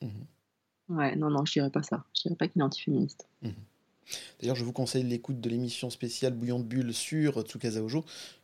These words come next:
Speaker 1: que j'avais enregistrée avec Pierre-William Frégonèse, qui avait sorti, euh, justement la biographie de l'auteur, euh, Tsu-, euh, Ojo Forever, euh, Tsukasa Ojo Forever.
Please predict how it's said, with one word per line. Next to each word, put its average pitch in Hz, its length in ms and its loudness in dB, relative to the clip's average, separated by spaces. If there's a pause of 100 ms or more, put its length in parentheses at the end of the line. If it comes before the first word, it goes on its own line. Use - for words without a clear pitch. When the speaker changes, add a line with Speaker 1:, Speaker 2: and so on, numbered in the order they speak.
Speaker 1:
que - 100 -4
j'avais 107 220 -2
enregistrée 110 680 0
avec 104 500 -4
Pierre-William 113 460 -2
Frégonèse, 117 540 -2 (480)
qui - 160 -4
avait 104 160 -2
sorti, 117 580 -2
euh, 107 80 -2
justement 113 300 -2
la 120 360 6
biographie 117 560 -2
de 107 120 -6
l'auteur, 113 520 -2 (380)
euh, 110 140 -4
Tsu-, - 260 -6 (100)
euh, 117 200 6 (540)
Ojo 143 260 8
Forever, 113 380 0 (200)
euh, 123 80 4
Tsukasa 123 380 0
Ojo 117 160 2
Forever. 117 380 -4